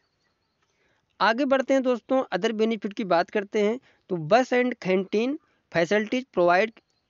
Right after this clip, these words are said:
कंपनी की तरफ से फ्री है, ठीक है। डॉक्यूमेंट की बात करते हैं तो दस की मार्क्स, आईटीआई मार्कशीट, डिप्लोमा मार्कशीट, आधार कार्ड, पैन कार्ड, पाँच पासपोर्ट साइज कलर फोटो,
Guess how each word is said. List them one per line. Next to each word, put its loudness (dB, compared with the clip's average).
कंपनी 0
की -6
तरफ -2
से -8
फ्री -2
है, -6
ठीक -6
है। 0
डॉक्यूमेंट 0
की -6
बात 0
करते -2
हैं 0
तो -4
दस 0
की -4
मार्क्स, -2
आईटीआई 2
मार्कशीट, -2
डिप्लोमा 2
मार्कशीट, -2
आधार 0
कार्ड, 0
पैन 0
कार्ड, -2
पाँच 2
पासपोर्ट -2
साइज -2
कलर -2
फोटो, -6